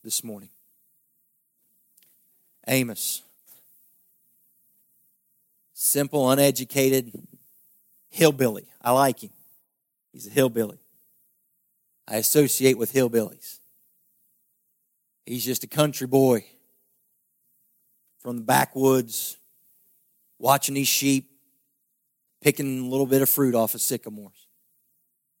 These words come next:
And God said, "Go speak." "Yes, sir."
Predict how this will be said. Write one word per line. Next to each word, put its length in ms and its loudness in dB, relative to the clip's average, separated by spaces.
And 160 -20
God 200 -18
said, 260 -6
"Go 140 -4
speak." 520 -4
"Yes, 160 -12
sir." 260 -12